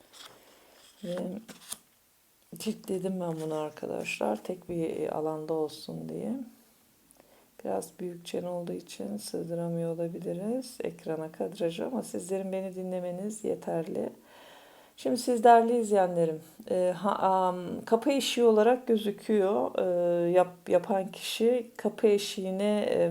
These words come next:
yeni, yani yeni bir kapıyla, e, bağlantılı, kapının eşiğine konulmuş olabilir, giriş kapınıza, e, iliştirilmiş olabilir. E, yani kapının arasına böyle,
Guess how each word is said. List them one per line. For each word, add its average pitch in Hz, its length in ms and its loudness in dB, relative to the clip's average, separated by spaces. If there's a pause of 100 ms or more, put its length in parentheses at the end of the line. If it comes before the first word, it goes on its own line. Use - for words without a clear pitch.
(240)
yeni, 240 160 6
yani 247 300 4
yeni 277 180 0
bir 247 120 -2
kapıyla, 240 680 4 (520)
e, 107 40 0 (500)
bağlantılı, 202 920 6 (320)
kapının 226 540 4
eşiğine 220 520 2
konulmuş 208 600 2
olabilir, 175 680 2 (260)
giriş 180 260 -2
kapınıza, 185 880 2
e, 151 440 0
iliştirilmiş 170 800 -2
olabilir. 147 600 2 (580)
E, 82 300 4 (680)
yani 214 300 6 (260)
kapının 208 720 2 (1800)
arasına 196 580 8
böyle, 190 420 6